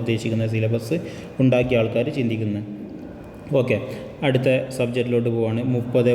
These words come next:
മുപ്പത്തിയഞ്ച്. മുപ്പത് മുപ്പത്തഞ്ച് എന്ന് പറഞ്ഞാൽ നമ്മുടെ മെക്കാനിക്കൽ എഞ്ചിനീയറിങ്ങിൻ്റെ സബ്ജക്റ്റാണ്. മുപ്പത് മുപ്പത്തഞ്ച് മെക്കാനിക്കൽ എഞ്ചിനീയറിങ്ങിൻ്റെ സബ്ജക്റ്റാണ്. അവിടെ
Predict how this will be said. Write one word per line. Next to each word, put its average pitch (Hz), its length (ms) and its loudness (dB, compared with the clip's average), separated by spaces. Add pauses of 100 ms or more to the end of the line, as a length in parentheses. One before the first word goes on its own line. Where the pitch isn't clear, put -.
മുപ്പത്തിയഞ്ച്. 113 680 0 (520)
മുപ്പത് 135 360 4
മുപ്പത്തഞ്ച് 131 500 2
എന്ന് 131 120 2
പറഞ്ഞാൽ 123 300 0
നമ്മുടെ 117 280 0 (460)
മെക്കാനിക്കൽ 139 600 2 (100)
എഞ്ചിനീയറിങ്ങിൻ്റെ 120 680 4 (100)
സബ്ജക്റ്റാണ്. 117 460 0 (100)
മുപ്പത് 117 280 2 (120)
മുപ്പത്തഞ്ച് 117 540 2 (100)
മെക്കാനിക്കൽ 120 560 2
എഞ്ചിനീയറിങ്ങിൻ്റെ 113 600 0
സബ്ജക്റ്റാണ്. 117 460 -2 (400)
അവിടെ 147 200 6